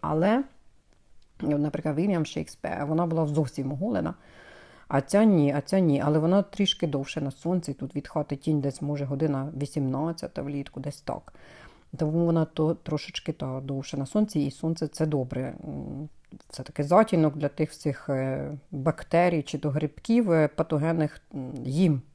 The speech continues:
на користь, а трояндам не дуже на користь. Е, вона має ще таку властивість міняти барву, <clears throat> навіть аж якщо, е, пощастить, і складуться такі умови, що, от, не знаю, погодні умови, етап, е,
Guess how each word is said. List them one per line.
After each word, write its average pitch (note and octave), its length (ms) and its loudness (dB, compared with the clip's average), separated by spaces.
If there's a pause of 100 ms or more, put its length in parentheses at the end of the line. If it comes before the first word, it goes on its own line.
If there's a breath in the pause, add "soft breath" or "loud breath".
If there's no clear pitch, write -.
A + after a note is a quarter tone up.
(100)
на C3+ 200 -4
користь, C#3 420 -2
а - 60 -4
трояндам D#3 520 0
не E3+ 100 4
дуже C#3+ 240 -2
на C3+ 100 -6
користь. - 400 -10 (1000 loud breath)
Е, D3 340 4
вона F#3 500 6
має F3 480 6
ще - 220 -4
таку - 260 -4
властивість D#3+ 680 -2
міняти D3+ 440 0
барву, D#3 600 2
<clears throat> - 60 -20
навіть D#3 500 2
аж F3+ 300 0
якщо, D3 800 -4 (560)
е, E3 40 -12 (140)
пощастить, G3 840 4 (420 loud breath)
і D3 160 0
складуться D#3+ 480 0
такі F3+ 240 4
умови, F3 380 6
що, D#3 200 -4
от, C#3 140 -4
не C#3+ 80 0
знаю, C#3 300 -4
погодні E3 640 8
умови, C#3+ 640 4
етап, E3+ 340 0
е, C#3 360 2